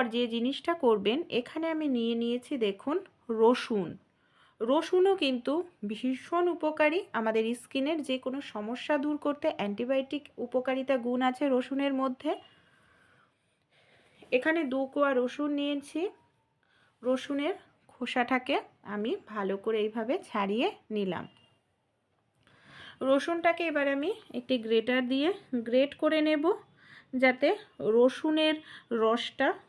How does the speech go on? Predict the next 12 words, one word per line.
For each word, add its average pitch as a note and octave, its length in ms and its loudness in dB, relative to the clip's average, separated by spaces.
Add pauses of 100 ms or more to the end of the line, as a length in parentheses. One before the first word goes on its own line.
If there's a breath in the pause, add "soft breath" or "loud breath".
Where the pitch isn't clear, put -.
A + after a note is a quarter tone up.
খুব B3 260 -2
ভালোভাবে C#4 680 4 (340)
বের B3 360 8
হয়। G3 360 2 (640 soft breath)
বন্ধুরা G3+ 400 2
দেখুন, G3+ 380 0 (160)
এইভাবে B3 520 2 (240)
আমি G#3 240 -2
গ্রেটার G3 520 2
দিয়ে A#3 220 2 (460 loud breath)
গ্রেট A#3+ 420 2
করে C4+ 260 6